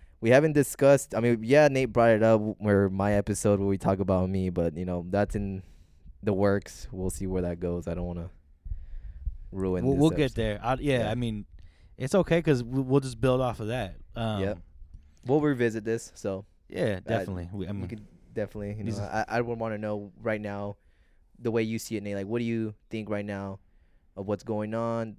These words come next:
Speaker 1: You know, obviously similar to what I said, and, you know, what, what you can do with your time.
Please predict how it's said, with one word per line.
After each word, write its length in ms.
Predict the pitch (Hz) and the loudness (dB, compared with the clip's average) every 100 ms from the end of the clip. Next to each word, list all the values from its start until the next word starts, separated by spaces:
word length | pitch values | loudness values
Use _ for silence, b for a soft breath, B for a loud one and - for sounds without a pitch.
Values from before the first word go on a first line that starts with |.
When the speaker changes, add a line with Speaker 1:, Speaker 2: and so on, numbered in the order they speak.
| - | -14
Speaker 1:
You 100 | 104 | -10
know, 160 | 95 92 | -8 -6
obviously 260 | 98 98 | -6 -8
similar 340 | - 104 101 98 | -8 -8 -6 -8
to 140 | - | -8
what 100 | 95 | -8
I 100 | 92 | -8
said, 460 | 92 - 98 95 95 | -10 -8 -6 -6 -8
and, 180 | 92 90 - _ _ _ _ _ _ _ _ _ _ - | -12 -16 -20 _ _ _ _ _ _ _ _ _ _ -8
you 60 | 101 | -6
know, 80 | 92 | -6
what, 140 | 98 - - | -8 -10 -8
what 160 | 110 | -4
you 80 | 107 | -2
can 140 | 104 101 | -2 -2
do 100 | 98 | -2
with 120 | 90 | -4
your 80 | 87 | -6
time. 340 | 95 98 | -6 -6